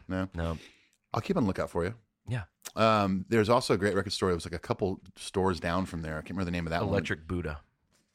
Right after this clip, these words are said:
Speaker 1: Was that one, that the one?
Speaker 2: Mm-hmm.
Speaker 1: That one was awesome.
Speaker 2: Yep.
Speaker 1: I found some great stuff in there. And then a great food spot on that street was Taco Escobar.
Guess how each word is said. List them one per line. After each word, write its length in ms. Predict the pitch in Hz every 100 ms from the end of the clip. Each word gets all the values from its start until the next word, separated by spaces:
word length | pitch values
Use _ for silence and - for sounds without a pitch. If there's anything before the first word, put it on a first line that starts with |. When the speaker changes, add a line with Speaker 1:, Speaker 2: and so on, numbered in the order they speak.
| -
Speaker 1:
Was 100 | 95
that 160 | 107
one, 160 | 110 113
that 160 | - 107
the 60 | 131
one? 160 | 139
Speaker 2:
Mm-hmm. 260 | 160 98 101 127 - - _
Speaker 1:
That 160 | - 120
one 80 | 107
was 100 | 90
awesome. 340 | 80 78 - 78
Speaker 2:
Yep. 160 | 76 - -
Speaker 1:
I 100 | 101
found 200 | 113 104
some 100 | 92
great 140 | 85 -
stuff 180 | 90
in 60 | 87
there. 160 | 85 85
And 180 | 85
then 100 | 90 85
a 40 |
great 300 | 80 92 92 - _ - -
food 300 | - 98 101
spot 120 | -
on 60 | 80
that 100 | 78
street 140 | -
was 140 | 71 -
Taco 340 | - 95 92
Escobar. 600 | - 82 - 107 107 127